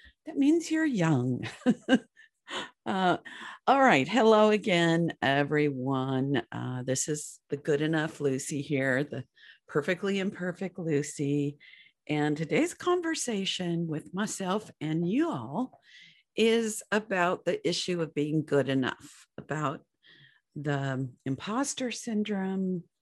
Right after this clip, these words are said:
all that fun stuff that as artists, it seems like it can be an issue.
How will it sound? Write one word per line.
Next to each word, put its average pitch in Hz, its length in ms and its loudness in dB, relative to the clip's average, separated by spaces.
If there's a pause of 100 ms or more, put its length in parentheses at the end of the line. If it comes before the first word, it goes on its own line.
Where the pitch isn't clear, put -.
(640)
all 160 220 -2
that 170 380 -2
fun 143 280 0
stuff 123 380 -6
that 143 280 0
as 214 320 0 (100)
artists, 196 680 0 (180)
it 277 240 -6
seems 285 560 0
like 269 440 -6 (200)
it 247 300 -4 (220)
can 226 300 -2
be 208 360 0
an 180 140 -4
issue. 135 560 -6